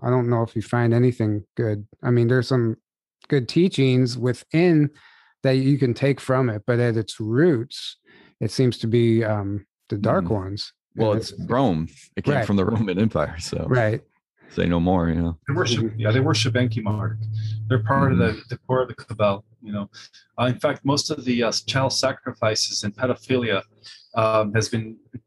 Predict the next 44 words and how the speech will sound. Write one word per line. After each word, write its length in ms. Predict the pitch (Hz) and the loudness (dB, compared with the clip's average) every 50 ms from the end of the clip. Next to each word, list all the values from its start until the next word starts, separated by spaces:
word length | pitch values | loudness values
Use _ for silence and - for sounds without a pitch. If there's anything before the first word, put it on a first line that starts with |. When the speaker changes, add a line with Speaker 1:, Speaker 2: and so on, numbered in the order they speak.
| _ _ - | _ _ -2
Speaker 3:
conducted 520 | - 123 117 139 143 - - - 120 107 | 0 2 2 2 0 -2 -2 -2 0 0
under 160 | 113 110 110 | 0 0 -2
the 120 | 104 104 98 | -2 -2 0
Vatican. 440 | 107 98 - - - - - - - _ - | 0 0 -2 -4 -10 -18 -20 -20 -20 _ -10
The 80 | - | -4
Vatican 380 | 104 120 127 - - - 131 123 | -2 0 0 -2 -2 -2 -2 -2
is 120 | 107 101 - | -2 -2 -4
at 160 | 101 - _ | -6 -6 _
the 60 | - 95 | -2 0
central 400 | - - 123 120 - - 113 107 | 0 0 0 0 -2 -2 -2 0
hub, 200 | 113 101 92 - _ - _ _ | 0 -2 -2 -4 _ -20 _ _
more 240 | - 240 123 135 147 | -6 -2 0 0 0
so 200 | 143 - 143 131 113 | 0 0 0 0 0
than, 240 | 110 110 107 104 - _ - - _ _ _ | 0 -2 -6 -8 -12 _ -20 -20 _ _ _
than 240 | 226 - 123 117 110 | -6 -4 -2 -2 0
was, 280 | 113 117 113 110 - 113 | 0 0 0 0 0 2
uh, 220 | 107 107 101 95 - _ | 2 2 2 0 -2 _
Ukraine 680 | - 120 127 120 - - - - 135 120 117 113 110 110 - | 0 2 2 2 0 -4 -4 -2 -2 0 0 -2 -4 -4 -4
and 220 | 113 104 101 101 104 | -2 -2 0 0 -2
Australia, 640 | 101 101 - - - 120 120 104 95 90 85 - - | -4 -4 -4 -4 -4 -4 -2 -2 -2 -2 -4 -8 -8
which, 340 | 101 - - - - - - | -10 -10 -10 -12 -14 -12 -10
you 60 | 101 | -10
know, 220 | 92 90 98 - _ _ _ - | -10 -10 -12 -14 _ _ _ -4
those 180 | 117 113 107 | -2 -2 0
are, 60 | 110 104 | 0 0
like, 160 | 92 87 - | 0 0 0
second, 420 | - - - 110 - - 98 95 - | -2 -2 -2 -2 -4 -6 -14 -14 -6
third 200 | - 113 104 101 - | -4 -4 -4 -4 -4
hubs. 280 | 101 95 90 - - | -4 -4 -4 -4 -4
But 240 | - - 101 104 101 | -2 0 0 0 -2
the 60 | - 101 | -2 -2
Vatican 420 | 117 120 120 120 - - 113 - - | 0 0 0 -2 -4 -10 -12 -6 -4
has 140 | 104 101 - | -2 0 0
always 200 | 104 107 104 - | 0 -2 -2 -4
been 120 | - 104 | -6 -4
the 60 | - | -2
central 380 | - - - 107 - - 110 107 - | 0 0 0 -2 -4 -4 -6 -2 -2
hub 180 | 107 101 98 - - _ _ - - - - _ _ - | -2 -2 -2 -4 -12 _ _ -20 -20 -20 -20 _ _ -4
of, 220 | - 110 101 107 | -2 -2 0 0
um, 340 | 107 107 107 104 104 98 87 | 0 2 2 4 2 2 2
Speaker 2:
Mm-hmm. 180 | 82 82 80 90 | 2 0 -2 -4
Speaker 3:
of 80 | - - | -6 -8
child 260 | - 127 110 98 - | -6 -6 -6 -6 -6
sacrifice. 640 | - - - - - 110 110 107 107 - - - | -8 -10 -10 -10 -12 -12 -8 -4 -2 -2 -2 -4